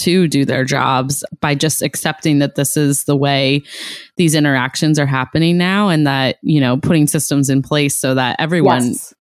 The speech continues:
Speaker 1: works a lot smoother together. Thank you, though. I really, really, like, was absorbed with listening to <laughs> your
Speaker 2: Oh, good.
Speaker 1: descriptions.
Speaker 2: Good, good, good.
Speaker 1: Yeah, I feel like it is really helpful for people in a bunch of different industries,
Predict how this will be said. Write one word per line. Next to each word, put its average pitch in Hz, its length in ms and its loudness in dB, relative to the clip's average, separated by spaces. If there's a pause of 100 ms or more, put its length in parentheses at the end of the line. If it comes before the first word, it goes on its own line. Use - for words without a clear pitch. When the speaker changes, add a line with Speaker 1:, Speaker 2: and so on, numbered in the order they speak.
(160)
Speaker 1:
works - 280 -4
a 147 60 0
lot 131 240 -2
smoother 131 380 0
together. 98 680 -2
Thank 226 240 2
you, 247 140 2
though. 170 180 0
I - 140 0
really, 190 580 2
really, 170 560 2
like, 151 240 -2 (220)
was 170 180 2
absorbed 147 500 0
with 151 140 -2
listening 147 420 0
to 180 140 -4
<laughs> - 0 -
your 160 340 0
Speaker 2:
Oh, 254 200 -2
good. 554 240 2
Speaker 1:
descriptions. 415 640 2
Speaker 2:
Good, 392 220 0
good, 359 140 2
good. 262 60 2
Speaker 1:
Yeah, 240 400 2
I 226 100 -2
feel 240 260 0
like 254 240 0
it 202 100 0
is 214 180 0
really 185 240 0
helpful 185 440 0
for 180 160 -2
people 170 380 0
in 165 220 0
a 151 60 2
bunch 180 240 0
of 233 80 2
different 160 320 0
industries, 143 720 0